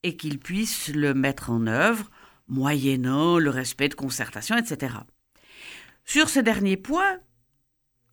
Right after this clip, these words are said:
la raideur est présente des deux côtés, avec le risque, quelle que soit l'issue,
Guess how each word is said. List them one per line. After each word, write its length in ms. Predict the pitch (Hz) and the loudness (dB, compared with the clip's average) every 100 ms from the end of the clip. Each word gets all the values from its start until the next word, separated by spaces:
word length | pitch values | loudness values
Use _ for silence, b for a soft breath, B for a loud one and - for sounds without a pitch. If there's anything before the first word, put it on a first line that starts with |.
| 117 - | -14 -6
la 200 | 190 214 | -2 0
raideur 540 | 214 220 202 254 247 | 0 0 2 2 2
est 140 | 180 160 | -2 -4
présente 600 | 143 170 165 214 220 - | -4 0 2 2 0 0
des 160 | 151 | 0
deux 180 | 139 165 | 2 2
côtés, 400 | 165 156 165 240 | 2 -2 2 4
avec 260 | 165 170 165 | 4 2 2
le 120 | 156 | 2
risque, 400 | 175 262 202 - B B B | 6 4 4 -4 B B B
quelle 240 | 247 262 262 | 2 2 2
que 100 | 208 | -6
soit 240 | - 170 | -2 0
l'issue, 600 | 151 147 147 - 208 254 | 0 -2 -4 -4 -2 -4